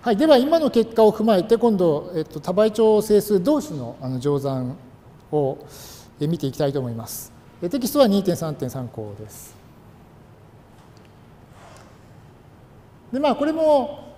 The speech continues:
あの、先ほどと同様にですね、こう、例題でちょっと、あの、まず筆算を見ていこう、いくことにしようかと思います。えーと、Aが、あの、このような多倍調数でして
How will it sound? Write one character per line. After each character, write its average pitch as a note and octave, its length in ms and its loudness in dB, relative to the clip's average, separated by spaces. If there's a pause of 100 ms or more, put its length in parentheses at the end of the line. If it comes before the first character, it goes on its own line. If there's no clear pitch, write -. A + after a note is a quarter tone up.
(120)
あ B3 60 -4
の、 B3 120 0
先 A#3+ 240 -4
ほ C4 120 -2
ど B3+ 200 2
と B3 240 -2
同 A#3 220 4
様 A#3 160 4
に A#3 120 2
で D3+ 120 2
す - 100 -14
ね、 D#3 220 -4
こ D#3+ 160 -2
う、 D#3+ 80 0
例 G3 200 4
題 G3 260 0
で F3+ 260 0
ち F3+ 100 -8
ょ F3+ 40 -8
っ - 20 -14
と、 C#3 260 -6
あ C3+ 60 -8
の、 C#3+ 100 -8
ま E3+ 140 -6
ず C3+ 100 -12
筆 F3 160 -8
算 G#3+ 580 -6
を F#3+ 120 -2
見 F#3+ 140 -4
て C3 180 -4
い B2 80 -10 (360)
こ D#3 220 -4 (180)
う、 E3+ 40 -10
い - 20 -10
く - 80 -16
こ E3+ 80 -8
と D#3+ 100 -6
に C#3+ 100 -6
し - 80 -16
よ D3 80 -6
う - 20 -10
か C3 100 -8
と C3+ 100 -14
思 B2+ 120 -10
い - 20 -10
ま A#2+ 180 -10
す。 - 200 -20 (1000)
え F3 240 0
ー - 20 -10
と、 A3+ 60 -6
A D4 180 -2
が、 E3+ 480 -4
あ D#3 80 -12
の、 D#3 120 -8
こ F3+ 100 -6
の F#3 80 -6
よ F3+ 60 -4
う - 20 -4
な C#3 220 -6 (160)
多 D3 100 -12
倍 D3 160 -6
調 D3 180 -8
数 A#2+ 280 -12
で A#2+ 100 -14
し - 140 -20
て D#3+ 400 -4